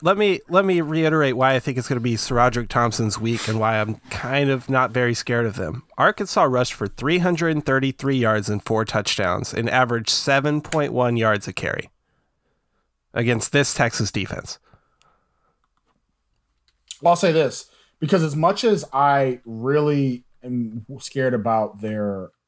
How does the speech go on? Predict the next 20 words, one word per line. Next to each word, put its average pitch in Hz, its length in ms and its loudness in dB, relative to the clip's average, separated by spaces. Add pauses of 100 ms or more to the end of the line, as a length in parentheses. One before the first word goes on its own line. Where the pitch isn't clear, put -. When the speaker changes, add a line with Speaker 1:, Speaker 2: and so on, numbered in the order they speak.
(260)
Speaker 2:
linebacking 143 480 0
crew, 214 320 0 (520)
their 190 180 6
weakness, 151 580 2
and 117 200 -4
you 120 100 -4
kind 147 160 0
of 120 80 -2
buried 131 200 0
the 127 40 -2
lead 135 140 0
there, 123 340 0
the 131 60 -10
weakness 196 260 2
is 170 120 2
the 117 60 -6
D-line. 101 360 -10 (420)
And 151 120 -2
that's 220 240 4
where 160 440 4